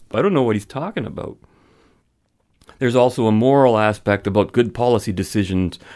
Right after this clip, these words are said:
around racism, he says, but there's also an economic imperative, too. We've got to remove barriers. There's that word barriers again.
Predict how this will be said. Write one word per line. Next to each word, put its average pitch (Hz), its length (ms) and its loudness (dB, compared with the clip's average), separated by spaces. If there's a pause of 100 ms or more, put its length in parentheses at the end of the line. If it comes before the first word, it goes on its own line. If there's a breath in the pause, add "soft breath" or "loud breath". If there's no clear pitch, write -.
(100 loud breath)
around 101 380 2
racism, 104 500 0
he 92 80 0
says, 104 280 0
but 95 200 -4
there's 104 200 2
also 220 300 -2
an 220 80 -2
economic 247 580 0
imperative, 208 560 0
too. 294 300 0 (180 loud breath)
We've 202 120 0
got 277 140 0
to 302 60 -2
remove 214 380 2
barriers. 190 480 0
There's 185 200 -2
that - 200 -2 (140)
word 156 260 0
barriers 143 460 0
again. 95 380 -4